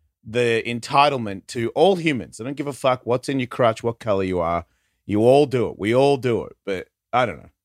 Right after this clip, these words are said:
The, the phone thing, when you're not a very good driver, just, you know,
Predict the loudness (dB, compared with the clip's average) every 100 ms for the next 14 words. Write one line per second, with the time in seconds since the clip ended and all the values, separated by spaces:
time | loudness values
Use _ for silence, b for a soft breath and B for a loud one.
0 | -10 -10 -10 -10 -6 2 4 4 0 -2
1 | -2 -2 -4 0 2 2 2 -2 -2 -4
2 | -2 0 0 -4 -4 -8 -10 _ _ _
3 | _ _ _ _ _ -8 -6 -4